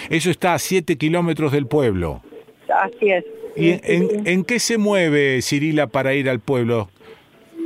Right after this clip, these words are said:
Speaker 2: Y bueno, en principio nos manejábamos en bicicleta.
Speaker 1: Sí.
Speaker 2: Y luego ahora en,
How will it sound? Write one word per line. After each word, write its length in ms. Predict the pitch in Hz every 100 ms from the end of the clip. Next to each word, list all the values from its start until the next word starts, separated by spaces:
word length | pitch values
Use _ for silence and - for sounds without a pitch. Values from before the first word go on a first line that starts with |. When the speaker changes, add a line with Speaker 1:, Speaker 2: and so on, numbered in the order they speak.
| - - - -
Speaker 2:
Y 200 | 233 247
bueno, 960 | 233 269 285 294 269 262 247 240 233 226 220
en 180 | 214 240
principio 600 | 233 247 233 - 320 370 392 311 269 254 240
nos 120 | 240 240
manejábamos 720 | 233 226 - 269 285 269 262
en 60 | 240
bicicleta. 1000 | 220 226 - 254 302 311 311 320 339 415 _ -
Speaker 1:
Sí. 400 | - 107 101 113 _ _ _ -
Speaker 2:
Y 720 | - 247 247 240 233 226 226 220
luego 340 | 226 247 254
ahora 380 | 247 240 247 311 370 277 226 214
en, 140 | 202